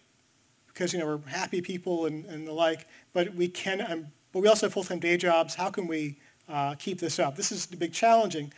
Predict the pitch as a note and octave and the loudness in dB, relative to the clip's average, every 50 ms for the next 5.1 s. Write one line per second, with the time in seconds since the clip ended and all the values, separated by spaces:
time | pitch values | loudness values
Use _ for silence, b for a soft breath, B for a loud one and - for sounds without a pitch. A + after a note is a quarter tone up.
0 | B B B B - F3+ D#3+ - - G3+ G3+ G3 G3 - F#3+ F3 - G3+ F3+ F3 | B B B B -6 -4 -4 0 6 8 8 8 8 4 -2 -2 0 0 0 2
1 | D#3+ E3+ F#3 G3+ G3 G3+ F3+ F3+ E3 D#3 D#3 D#3+ D3+ - D#3+ D3 D#3 D3 D3+ D3+ | 2 2 2 4 4 2 4 4 4 4 4 2 2 -2 -4 -4 -4 -4 -6 -6
2 | - - F3 E3 E3+ E3 D3+ D3 D#3+ E3+ E3+ D3 D3+ D3+ C#3 C#3 - - F3+ F3 | -2 2 2 2 2 0 -2 -4 -6 -6 -6 -8 -8 -8 -10 -10 -10 -8 -8 -8
3 | E3+ E3 D#3 D3+ D3 C#3+ D3 - - b b b b b b - F3 F3 F3 F#3 | -8 -8 -8 -10 -10 -12 -14 -16 -18 b b b b b b -2 -2 0 0 0
4 | F3 - F#3 E3 D#3 C#3 E3 E3 E3+ F3 F3 F3+ F3 F3 E3 C#3+ D#3 D3+ C#3+ - | -2 -2 -2 -4 -4 -4 -2 0 0 0 2 0 0 0 0 -2 -2 -4 -4 -6
5 | - - | -8 -10